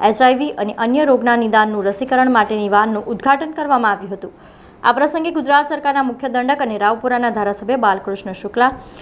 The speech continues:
સાંસદ ડોક્ટર હેમાંગ જોશી, ક્રેડાઈ વડોદરાના પ્રમુખ પ્રિતેશ શાહ, મયંક પટેલ,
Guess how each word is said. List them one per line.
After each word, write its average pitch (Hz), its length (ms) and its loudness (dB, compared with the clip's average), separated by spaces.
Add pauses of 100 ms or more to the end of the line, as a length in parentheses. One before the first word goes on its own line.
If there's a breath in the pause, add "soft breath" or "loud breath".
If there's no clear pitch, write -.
(180 loud breath)
સાંસદ 262 420 2
ડોક્ટર 269 340 0
હેમાંગ 202 300 -6
જોશી, 208 380 -8 (420 loud breath)
ક્રેડાઈ 277 300 6
વડોદરાના 254 440 2
પ્રમુખ 220 380 -4
પ્રિતેશ 202 340 -2
શાહ, 208 300 2 (360 loud breath)
મયંક 269 360 4
પટેલ, 233 380 -2